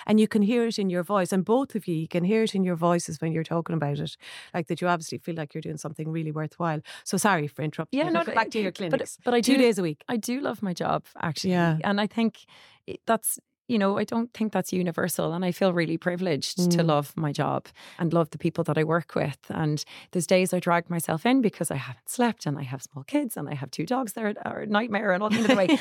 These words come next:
Speaker 1: <laughs>
Speaker 2: But then when I'm in,
Speaker 1: Yeah.
Speaker 2: and you s-, sit down and you start talking to people, you remember that, like, "Oh, it's actually really interesting." And,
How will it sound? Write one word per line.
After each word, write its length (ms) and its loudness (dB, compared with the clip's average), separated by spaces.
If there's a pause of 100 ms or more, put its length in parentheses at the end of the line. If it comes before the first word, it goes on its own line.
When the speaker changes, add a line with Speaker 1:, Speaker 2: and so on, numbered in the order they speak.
Speaker 1:
<laughs> 160 -18
Speaker 2:
But 140 2
then 180 4
when 140 4
I'm 200 2
in, 360 -4 (360)
Speaker 1:
Yeah. 260 4
Speaker 2:
and 260 0
you 80 0
s-, 120 -4 (160)
sit 180 -2
down 160 2
and 120 2
you 60 0
start 260 -2
talking 340 0
to 100 -2
people, 440 -4
you 160 -2
remember 460 0
that, 140 -4
like, 160 -2
"Oh, 80 -20
it's 100 -12
actually 220 -4
really 160 0
interesting." 500 0
And, 260 -2